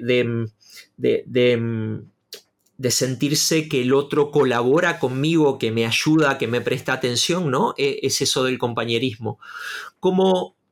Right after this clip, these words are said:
como en un equipo de trabajo que a veces son cinco o seis personas, pero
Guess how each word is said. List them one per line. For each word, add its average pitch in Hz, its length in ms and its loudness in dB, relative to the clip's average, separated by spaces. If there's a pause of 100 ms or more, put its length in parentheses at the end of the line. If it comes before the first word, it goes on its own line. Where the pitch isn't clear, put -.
(580)
como 180 260 2
en 180 100 0
un 185 400 4
equipo 180 360 0
de 175 100 2
trabajo 170 560 2
que 156 80 0
a 147 80 2
veces 156 640 2
son 135 240 -2
cinco 147 300 -2
o 151 40 2
seis 151 220 0
personas, 196 600 0
pero 135 420 0